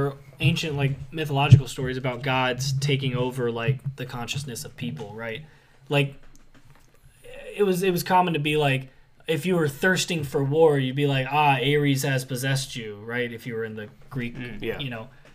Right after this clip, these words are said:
Speaker 1: tradition. It's like, what does that mean? It means the spirit of war has possessed you, meaning your anger has over-, overtaken your rationale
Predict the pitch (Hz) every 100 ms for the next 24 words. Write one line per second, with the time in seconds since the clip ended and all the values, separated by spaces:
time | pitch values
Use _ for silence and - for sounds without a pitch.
0 | - 143 120 117 117 127 160 139 - -
1 | - 170 233 220 175 151 123 120 165 170
2 | 143 - - - - 156 143 143 185 190
3 | 233 240 139 - 135 147 135 123 139 156
4 | 151 131 127 - 117 127 123 - 117 101
5 | 113 120 117 127 143 143 170 170 147 131
6 | 127 135 - 147 160 151 151 156 147 139
7 | 143 135 127 120 117 117 113 110 101 95
8 | 98